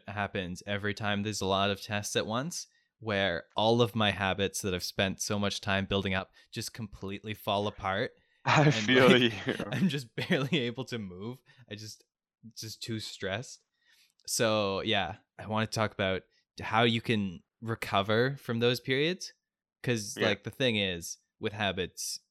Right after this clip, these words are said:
Speaker 1: you're always gonna go through bad periods where you can't, or where you fall off the wagon a little bit, you lose some of them. It's all,
Speaker 2: Yeah.
Speaker 1: it seems to really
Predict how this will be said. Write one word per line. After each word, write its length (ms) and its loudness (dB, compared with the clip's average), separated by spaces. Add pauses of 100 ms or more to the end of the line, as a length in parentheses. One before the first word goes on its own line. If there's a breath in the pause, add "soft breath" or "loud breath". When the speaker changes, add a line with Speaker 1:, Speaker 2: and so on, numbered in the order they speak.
(100)
Speaker 1:
you're 160 0
always 260 4
gonna 200 -6
go 140 -6
through 200 -10
bad 300 -4
periods 580 -8 (240)
where 160 -4
you 140 -6
can't, 360 -6 (460)
or 80 -4
where 120 2
you 120 0
fall 300 4
off 200 2
the 80 -4
wagon 320 2
a 60 0
little 120 0
bit, 320 0 (240)
you 160 -8
lose 300 -4
some 220 -2
of 100 -4
them. 220 -2 (380)
It's 60 -8
all, 380 -4
Speaker 2:
Yeah. 280 4 (220)
Speaker 1:
it 140 -14
seems 220 -2
to 180 0
really 520 2